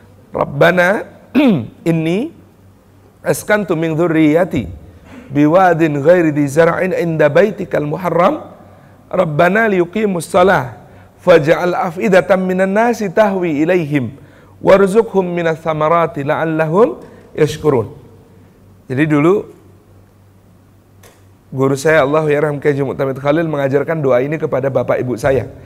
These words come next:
ketika saya dimasukkan ke pesantren. "Bapak ibu nanti kalau kangen sama anak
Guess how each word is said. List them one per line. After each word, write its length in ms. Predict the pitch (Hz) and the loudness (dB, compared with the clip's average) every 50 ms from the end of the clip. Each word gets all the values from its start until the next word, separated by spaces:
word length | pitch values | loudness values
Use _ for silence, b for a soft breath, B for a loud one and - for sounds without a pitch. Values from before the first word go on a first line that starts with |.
| B B B B B - | B B B B B -10
ketika 240 | 135 123 135 117 139 | -8 -6 -4 -4 -4
saya 240 | 131 - 147 151 147 | -2 -2 -2 -2 -2
dimasukkan 480 | 143 127 131 123 127 127 - 131 131 | -2 -4 -4 -6 -6 -8 -8 -8 -8
ke 80 | 123 127 | -8 -8
pesantren. 480 | 127 - 135 127 123 123 113 107 104 - - _ _ _ _ b b b b b b b | -8 -8 -8 -6 -4 -6 -6 -6 -8 -14 -20 _ _ _ _ b b b b b b b
"Bapak 320 | - 113 113 - 143 131 - | -8 -6 -4 -2 -2 -4 -4
ibu 220 | 131 123 139 143 | -4 -4 -6 -4
nanti 560 | - 143 131 127 127 123 - 131 123 120 - - | -4 -4 -6 -6 -8 -8 -6 -6 -4 -4 -4 -6
kalau 380 | - 135 131 123 131 135 - - | -6 -6 -4 -2 -2 -4 -4 -6
kangen 460 | - 139 131 127 123 135 143 143 143 | -6 -8 -6 -6 -6 -8 -8 -10 -10
sama 340 | 135 - 131 123 127 127 - - | -10 -10 -10 -8 -8 -8 -10 -8
anak 560 | - 123 120 120 127 147 156 - - B B | -10 -10 -8 -4 -4 -4 -4 -4 -8 B B